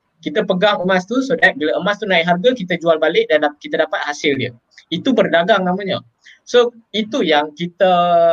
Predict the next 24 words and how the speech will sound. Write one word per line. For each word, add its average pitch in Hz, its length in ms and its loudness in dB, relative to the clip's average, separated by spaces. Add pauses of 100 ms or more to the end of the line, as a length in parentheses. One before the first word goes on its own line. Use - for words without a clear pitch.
(460)
agak 180 320 -2
sedikit, 180 560 -6 (1200)
ki-, 220 240 -4
itu, 220 240 -6
itu - 160 -8
yang 180 160 0
kita 170 160 -8
panggil. 208 240 0 (480)
Ah, 151 560 4 (280)
bila 185 240 0
kita 196 540 0 (240)
bercakap 180 580 -2
tentang 175 400 -2
pelaburan 170 560 2
ni, 101 120 -16 (1000)
okey, 110 240 -8 (320)
sa-, 175 320 -2
salah 208 320 -2
satu 220 320 -8
sebab 123 400 -6 (240)
kenapa 202 1040 -2 (320)
pemilikan 180 1120 -2
equity 185 800 -8
kurang, 170 560 -2